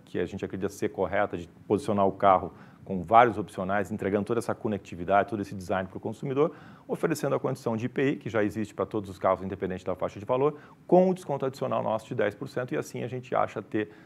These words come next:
que a gente terá uma, uma oferta bastante boa pro cliente de P C D que quer um carro mais completo, afinal de contas a gente sabe também, e você sabe muito bem disso, que eles colocam muitos acessórios, né,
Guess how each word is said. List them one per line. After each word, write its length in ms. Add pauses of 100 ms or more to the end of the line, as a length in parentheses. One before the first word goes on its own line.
(160)
que 80
a 20
gente 160
terá 240
uma, 180 (220)
uma 100
oferta 380
bastante 460
boa 360 (340)
pro 140
cliente 340
de 80
P 160
C 140
D 140
que 120
quer 280
um 60
carro 300
mais 220
completo, 520
afinal 220
de 60
contas 200
a 40
gente 160
sabe 240
também, 400 (380)
e 60
você 340
sabe 220
muito 200
bem 160
disso, 240
que 80
eles 120
colocam 340
muitos 340
acessórios, 720
né, 340